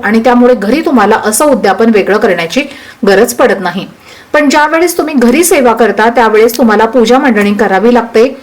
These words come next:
या पारायणाची सांगता सुद्धा करावी लागते. तर पूजा मांडणी कशी करायची, हे तुमच्यासोबत मी शेअर करेन. तर आता ही सेवा तुम्हाला कुठे करायची आहे, हे तुम्हाला ठरवायचं आहे. तर पहा, नऊ डिसेंबर ते तेरा डिसेंबर या कालावधीमध्ये आपल्याला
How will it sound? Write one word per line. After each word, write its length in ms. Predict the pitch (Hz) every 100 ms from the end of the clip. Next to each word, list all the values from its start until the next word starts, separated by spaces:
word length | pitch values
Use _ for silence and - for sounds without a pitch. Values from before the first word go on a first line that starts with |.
| - - -
या 140 | 247
पारायणाची 680 | 262 269 233 311 339 247 262
सांगता 440 | 277 233 202 277 330
सुद्धा 260 | 311 240
करावी 380 | 240 226 196 202
लागते. 360 | 196 190 208 247 240 - - -
तर 80 | 294
पूजा 340 | 277 302 285 349
मांडणी 360 | 320 262 262
कशी 300 | 262 233 339
करायची, 460 | 339 269 202 190 226 262 - - -
हे 60 | 285
तुमच्यासोबत 640 | 269 220 208 240 185 180
मी 100 | 226
शेअर 260 | 262 208 170
करेन. 140 | 175 - _ _ _ _ -
तर 120 | 285
आता 240 | 294 311 330
ही 180 | 277 311
सेवा 320 | 330 311 254
तुम्हाला 340 | 254 285 247 262
कुठे 300 | 269 247 277
करायची 440 | 294 254 220 208
आहे, 220 | 233 214 247
हे 220 | 254 220
तुम्हाला 300 | 214 185 196
ठरवायचं 460 | 277 220 175 156
आहे. 160 | 185 170 - - - - - -
तर 120 | 294
पहा, 240 | 302 311 339
नऊ 260 | 294 269 370
डिसेंबर 520 | 330 - 240 226 226
ते 140 | 233 247
तेरा 260 | 240 220 262
डिसेंबर 560 | 277 254 247 202 180
या 180 | 185 233
कालावधीमध्ये 760 | 247 240 440 320 285 247 202 202
आपल्याला 440 | 190 190 196 196